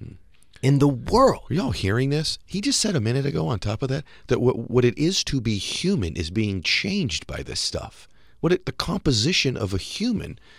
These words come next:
Speaker 1: is being changed. This is crazy. And yet, yet, like, I, someone w-, heard in, in our show go, "Oh, he, he's got a cookbook out. That's great." No, no, no, no. We're talking,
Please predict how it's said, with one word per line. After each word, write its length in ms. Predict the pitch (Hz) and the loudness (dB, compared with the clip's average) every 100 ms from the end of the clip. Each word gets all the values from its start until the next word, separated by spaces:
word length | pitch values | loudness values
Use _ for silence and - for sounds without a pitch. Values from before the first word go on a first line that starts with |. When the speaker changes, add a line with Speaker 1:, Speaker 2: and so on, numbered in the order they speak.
| - - | -16 -8
Speaker 1:
is 120 | 135 | -4
being 240 | 156 147 | -2 -2
changed. 400 | - 214 185 - | 0 0 0 -2
This 180 | 254 - | -2 0
is 140 | 202 - | 0 -2
crazy. 960 | - - - 165 165 226 214 107 - - - - - - | -4 -8 -6 -4 -2 -2 -2 -4 -8 -18 -20 -20 -14 -6
And 160 | 160 170 | 0 2
yet, 180 | 180 - _ _ _ _ - - | 0 -2 _ _ _ _ -20 -12
yet, 240 | - 175 165 | -4 -4 -2
like, 260 | 165 - _ _ - - - - _ _ _ _ - - - | -6 -6 _ _ -20 -20 -20 -20 _ _ _ _ -16 -12 -10
I, 80 | - _ - - | -10 _ -20 -10
someone 340 | - 196 185 | -4 -2 0
w-, 240 | 180 156 151 | 0 2 2
heard 140 | 156 | 2
in, 380 | 151 143 - 147 - | -2 -4 -6 -10 -6
in 140 | 143 | -2
our 80 | 143 | 0
show 180 | - 147 | 0 2
go, 180 | 123 120 | 0 0
"Oh, 300 | 175 - 143 | 2 4 4
he, 120 | 135 143 | 4 2
he's 120 | 147 139 | -2 -2
got 140 | 147 | -4
a 40 | |
cookbook 400 | - 135 - 107 | -2 -2 0 -2
out. 200 | 87 52 - | -2 -4 -6
That's 160 | 101 | -6
great." 260 | - 98 - | -4 -4 -4
No, 80 | - | 0
no, 80 | 208 | 2
no, 160 | 202 190 | 4 4
no. 240 | 165 101 - - - - | 4 2 -6 -20 -20 -4
We're 80 | 233 | 0
talking, 300 | 220 196 | 2 2